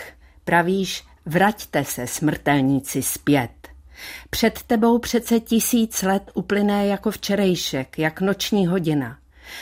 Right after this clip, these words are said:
Spláchneš je, jsou pouhý sen, tráva, jež zítra pomine. Ráno roste a rozkvétá, večer zkosena usychá. Pro tvé rozlícení hyneme, tvé zuřivosti se děsíme.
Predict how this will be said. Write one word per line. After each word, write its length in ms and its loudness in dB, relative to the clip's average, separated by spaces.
Spláchneš 880 2
je, 420 0
jsou 300 2
pouhý 460 2
sen, 640 0
tráva, 500 2
jež 280 0
zítra 360 0
pomine. 540 -6
Ráno 360 2
roste 600 -2
a 80 -4
rozkvétá, 920 -2
večer 500 -2
zkosena 720 -2
usychá. 640 -8
Pro 140 2
tvé 240 2
rozlícení 760 2
hyneme, 480 2
tvé 320 2
zuřivosti 760 2
se 200 -2
děsíme. 680 0